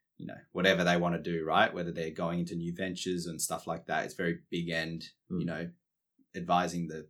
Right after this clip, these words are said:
Speaker 1: big A S X companies on, you know, ventures that they're gonna take on, right?
Speaker 2: Mm.
Speaker 1: So that's that side. I don't think that would be something someone that's going auditing or tax would go into
Speaker 2: Mm.
Speaker 1: because they can, but I think that's very, for our firm,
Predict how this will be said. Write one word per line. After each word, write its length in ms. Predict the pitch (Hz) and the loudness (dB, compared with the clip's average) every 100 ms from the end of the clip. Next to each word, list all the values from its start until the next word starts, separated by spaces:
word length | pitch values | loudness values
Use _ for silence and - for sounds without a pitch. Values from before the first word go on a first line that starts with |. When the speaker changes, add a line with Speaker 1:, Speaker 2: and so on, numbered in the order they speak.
| - | -6
Speaker 1:
big 160 | 82 | -2
A 180 | 80 82 | 0 0
S 140 | 78 80 | -2 -4
X 180 | - | -6
companies 500 | - 82 82 80 80 | -6 -6 -6 -8 -8
on, 200 | 80 73 71 _ _ _ | -8 -10 -12 _ _ _
you 80 | - | -8
know, 160 | 73 82 | -6 -2
ventures 400 | 87 87 87 85 | 0 0 -2 -4
that 140 | 82 | -4
they're 80 | 82 | -4
gonna 180 | 82 78 | -4 -6
take 300 | - 80 - | -2 -2 0
on, 160 | 85 78 | -2 0
right? 240 | 95 - - - | 0 -2 -6 -6
Speaker 2:
Mm. 180 | 85 - | -4 -2
Speaker 1:
So 100 | 98 | 6
that's 260 | 101 - - | 8 6 2
that 180 | 80 - | 0 0
side. 380 | 76 82 101 - | 0 0 -2 0
I 100 | 101 | 0
don't 340 | 98 98 104 101 | 2 2 2 0
think 200 | 98 90 | -4 -2
that 200 | 82 - | -2 -2
would 140 | 87 | -6
be 360 | 87 80 80 82 - _ | -6 -6 -6 -10 -18 _
something 420 | - 82 - 87 87 | -2 -2 0 -4 -4
someone 260 | - 85 85 | -2 0 0
that's 160 | 82 | -4
going 300 | - 82 85 - | -4 -4 -4 -4
auditing 560 | 87 90 90 - 85 80 | -2 -2 -4 -4 -6 -6
or 120 | 76 - | -12 -12
tax 380 | - 69 - | -8 -8 -6
would 120 | 87 - | -8 -2
go 180 | 87 | 0
into 380 | 95 95 147 208 - | 0 4 4 4 0
Speaker 2:
Mm. 140 | 78 - _ - | -8 -10 _ -4
Speaker 1:
because 680 | 95 101 90 87 - - _ _ _ | -2 0 2 2 0 -4 _ _ _
they 80 | 123 | 4
can, 440 | - 175 - 156 | 6 2 2 2
but 160 | 180 - | 4 4
I 100 | 98 | 4
think 300 | - 113 - | 2 0 4
that's 280 | 110 117 - | 6 6 4
very, 540 | 101 101 95 92 87 - - - 92 - | 4 6 6 2 -2 -12 -20 -18 -16 0
for 100 | 92 | 6
our 200 | 104 131 | 8 8
firm, 420 | - 147 196 | 8 6 6